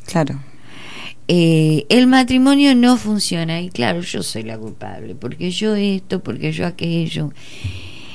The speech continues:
Speaker 2: O, mm, mamá está muy viejita, mamá está, este, enferma, eh, yo no la puedo cuidar, no,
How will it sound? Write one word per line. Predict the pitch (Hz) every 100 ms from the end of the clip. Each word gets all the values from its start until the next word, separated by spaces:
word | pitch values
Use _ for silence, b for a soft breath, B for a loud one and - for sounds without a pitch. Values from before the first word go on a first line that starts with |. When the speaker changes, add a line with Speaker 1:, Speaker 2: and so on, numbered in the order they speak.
| B -
Speaker 2:
O, | - 190 190 185 175 165
mm, | 135 - - - - - -
mamá | 170 175 175 180 180 185 202 220 233 233 226 220
está | - 160 - 185 175 175 170 165 160 160 156
muy | 151 160 156
viejita, | 175 170 254 254 - 233 233
mamá | 214 175 175 170
está, | 165 - 160 160 156 156 143 -
este, | 131 - 147 139 139
enferma, | - - 240 240 226 208 208 208 202 B B B
eh, | - 147 139 117 -
yo | - - 247
no | 226
la | 208 -
puedo | - - 269 226 - 196
cuidar, | - 202 208 196
no, | 202 202